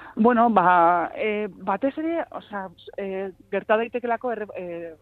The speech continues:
re-, refugiados de primera eta de segunda, ez? Osea, ez, eh, bat-, badirudi ez dela berdina erre-, eh, Siriako errefuxiatu bat edo Kongoko errefuxiatua. Eta azkenean, biak ihes egiten dute gatazka batetik eta beraien bizitza hobetzeko nahi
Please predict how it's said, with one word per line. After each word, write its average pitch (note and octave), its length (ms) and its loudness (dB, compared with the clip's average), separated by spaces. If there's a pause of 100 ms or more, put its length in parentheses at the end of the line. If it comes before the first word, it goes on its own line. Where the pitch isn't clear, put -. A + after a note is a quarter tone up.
re-, G3+ 240 -12
refugiados G3+ 380 -6
de A3 80 -4
primera A3 320 -6
eta G#3 120 -6
de D#3 80 -6
segunda, E3 440 -16
ez? A3+ 120 -16
Osea, G#3+ 220 -10
ez, F#3+ 220 -12
eh, F3+ 440 -12 (120)
bat-, F3+ 240 -6
badirudi G3 400 -4
ez G#3+ 100 0
dela G#3 140 0
berdina G#3 380 -4
erre-, G3+ 180 -4 (100)
eh, F3+ 100 -12
Siriako G#3+ 360 -4
errefuxiatu G3+ 480 -10
bat A#3 180 -4
edo F#3 180 -2
Kongoko F#3+ 420 -6
errefuxiatua. D#3+ 640 -12
Eta - 160 -18
azkenean, G3+ 380 -8 (260)
biak G#3 400 0 (420)
ihes G#3 220 -4
egiten F#3+ 340 -8
dute G#3+ 220 -6 (260)
gatazka F3+ 440 -8
batetik G#3+ 280 -8
eta D#3+ 160 -10
beraien E3 420 -8
bizitza F3 380 -2
hobetzeko E3+ 480 -2
nahi E3 400 -2